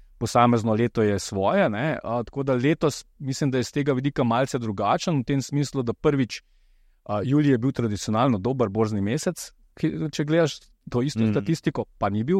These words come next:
Speaker 1: letos, ne, tako da se je očitno ta korekcija zgodila prej. A, in drugič, a, trenutno, kot rečeno, ta zgodba,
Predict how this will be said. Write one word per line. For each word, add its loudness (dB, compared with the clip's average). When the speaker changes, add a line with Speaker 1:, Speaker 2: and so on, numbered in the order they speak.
Speaker 1:
letos, 0
ne, -6
tako -4
da 0
se 0
je 4
očitno -2
ta 2
korekcija -2
zgodila 0
prej. 0
A, 0
in 0
drugič, 0
a, 2
trenutno, 0
kot 0
rečeno, 0
ta 2
zgodba, 0